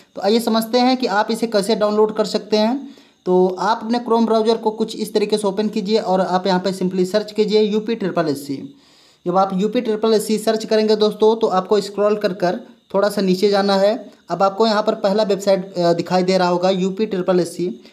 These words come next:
जो कि इसका ऑफिशियल वेबसाइट है दोस्तों। अ, जितने भी, अ, नोटिस होते हैं आपको यहाँ पर देखने को मिलते हैं, तो आप इसे ओपन कीजिए, ठीक है।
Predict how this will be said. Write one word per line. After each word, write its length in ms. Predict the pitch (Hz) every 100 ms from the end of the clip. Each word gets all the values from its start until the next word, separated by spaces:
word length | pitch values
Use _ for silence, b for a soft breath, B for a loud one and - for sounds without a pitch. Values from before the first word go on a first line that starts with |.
| B
जो 120 | 170 185
कि 120 | 202
इसका 220 | 196 196
ऑफिशियल 460 | 185 175 190 220 208
वेबसाइट 400 | 185 190 175 175
है 80 |
दोस्तों। 420 | 175 175 175 190 240 B B B B B
अ, 120 | 160
जितने 280 | 160 202 233
भी, 200 | 226 247
अ, 180 | 196 196
नोटिस 380 | 196 196 226 226
होते 200 | 208 220
हैं 180 | 220
आपको 260 | 202 196 208
यहाँ 120 | 190
पर 140 | 185 185
देखने 260 | 185 190
को 100 | 185
मिलते 240 | 185 180 196
हैं, 380 | 196 240 - - -
तो 60 | -
आप 220 | 185 196
इसे 160 | 196
ओपन 280 | 196 180 208
कीजिए, 580 | 196 185 208 240 277 - - _ _ -
ठीक 180 | 240
है। 320 | 190 123 -